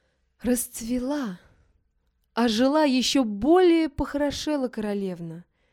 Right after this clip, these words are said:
Теперь уже розовый замок и королевские сокровища,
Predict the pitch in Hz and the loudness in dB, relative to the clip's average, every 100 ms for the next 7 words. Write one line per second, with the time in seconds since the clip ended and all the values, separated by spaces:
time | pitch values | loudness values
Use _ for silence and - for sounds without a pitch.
0 | _ _ _ _ - 233 285 262 226 254 | _ _ _ _ -6 0 2 2 2 2
1 | 262 285 247 240 233 202 254 254 220 - | 2 -2 -2 -4 -4 -4 -4 -4 -6 -8
2 | 226 - 240 240 247 - 233 208 233 - | -8 0 2 4 0 0 -2 0 0 2
3 | 311 330 233 - 220 | 4 4 2 0 -2